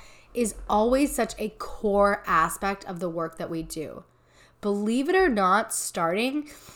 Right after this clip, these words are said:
and developing a business is actually really easy. You need three to four things. You need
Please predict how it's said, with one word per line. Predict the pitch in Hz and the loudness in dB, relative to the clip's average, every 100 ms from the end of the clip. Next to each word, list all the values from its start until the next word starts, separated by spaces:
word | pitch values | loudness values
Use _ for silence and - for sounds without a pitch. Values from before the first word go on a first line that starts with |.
| - _ _ _ _ _ _ _ _ - - | -20 _ _ _ _ _ _ _ _ -20 -6
and | 226 | 0
developing | 220 190 180 175 185 202 196 | 2 2 0 0 0 -2 -2
a | |
business | 165 160 160 202 240 247 - - | -4 -4 -4 -2 -2 -4 -8 -4
is | 196 185 - | -4 -2 0
actually | 202 220 285 262 | 2 2 0 -2
really | 185 190 196 196 - | 0 0 0 -2 -4
easy. | 196 190 170 - - _ _ - | -4 -2 -4 -8 -12 _ _ -10
You | 190 202 | -4 0
need | 214 208 185 - - _ | 0 -2 -4 -12 -20 _
three | 208 226 | -2 0
to | 254 262 | 0 -2
four | 220 214 | -2 -2
things. | 202 185 131 - - - _ _ _ - | -2 -4 -4 -10 -18 -20 _ _ _ -8
You | 202 196 | -4 -2
need | 190 180 175 | 0 -2 -4